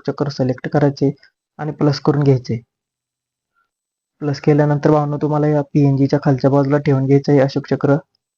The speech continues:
असं व्यवस्थित ठेवून घेतल्यानंतर भावांनो, याची तुम्हाला साईज जी आहे ती व्यवस्थित कमी करून घ्यायची आहे.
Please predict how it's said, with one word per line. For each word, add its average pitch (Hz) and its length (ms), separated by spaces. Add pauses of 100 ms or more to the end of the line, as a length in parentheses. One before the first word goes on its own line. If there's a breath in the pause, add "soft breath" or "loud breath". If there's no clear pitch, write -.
(240)
असं 156 240
व्यवस्थित 156 420
ठेवून 147 160
घेतल्यानंतर 147 540
भावांनो, 143 240
याची 139 280
तुम्हाला 143 320
साईज 135 400
जी 147 80
आहे 147 100
ती 143 200
व्यवस्थित 135 400 (260)
कमी 139 260
करून 143 200
घ्यायची 143 280
आहे. 135 220